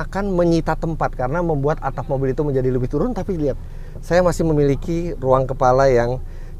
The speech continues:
cukup serta ruang kaki juga cukup. Ini adalah posisi mengemudi saya. Saya tingginya seratus tujuh puluh tujuh sentimeter, dan dari belakang Anda bisa melihat betapa indahnya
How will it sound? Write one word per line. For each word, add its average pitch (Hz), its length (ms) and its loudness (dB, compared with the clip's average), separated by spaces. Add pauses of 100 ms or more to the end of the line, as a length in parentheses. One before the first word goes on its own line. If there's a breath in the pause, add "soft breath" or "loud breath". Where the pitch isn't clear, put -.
cukup - 240 0
serta 156 320 2
ruang 143 240 6
kaki 143 240 -2
juga 120 240 0
cukup. - 240 -2
Ini 127 240 2
adalah 135 160 2
posisi 127 400 -2
mengemudi 120 480 0
saya. 123 400 4 (560 loud breath)
Saya 147 160 0
tingginya 135 320 0
seratus 123 320 -4
tujuh 113 240 -4
puluh 107 160 -4
tujuh 110 160 -4
sentimeter, 117 560 -2 (320 loud breath)
dan 113 240 2
dari 170 320 6
belakang 147 480 2 (320 loud breath)
Anda 127 240 0
bisa 123 240 -2
melihat 120 320 2
betapa 139 720 -4
indahnya 123 640 2